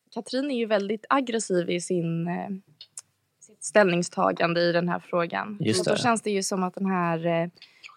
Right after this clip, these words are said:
Speaker 1: killen också kanske är aggressiv i sitt ställningstagande.
Speaker 2: Ja, fast Tegnell är väl lätt att älska, tänker jag.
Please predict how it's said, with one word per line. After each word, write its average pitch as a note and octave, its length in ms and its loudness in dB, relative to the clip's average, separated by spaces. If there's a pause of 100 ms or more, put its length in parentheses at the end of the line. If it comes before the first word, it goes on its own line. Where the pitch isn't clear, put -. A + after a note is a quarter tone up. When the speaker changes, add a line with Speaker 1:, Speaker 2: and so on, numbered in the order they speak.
(100)
Speaker 1:
killen A#3+ 420 0
också G#3 300 -6
kanske C#4+ 280 0
är F3 440 4
aggressiv F3 600 -4
i G3 80 -8
sitt - 240 -10
ställningstagande. F3+ 1040 -8 (800)
Speaker 2:
Ja, - 80 -2
fast - 280 0 (140)
Tegnell D3 560 4
är B2 120 4
väl A2 240 0
lätt A2 260 -2
att G#2+ 100 -2
älska, C3+ 340 0
tänker G2+ 240 -6
jag. - 140 -12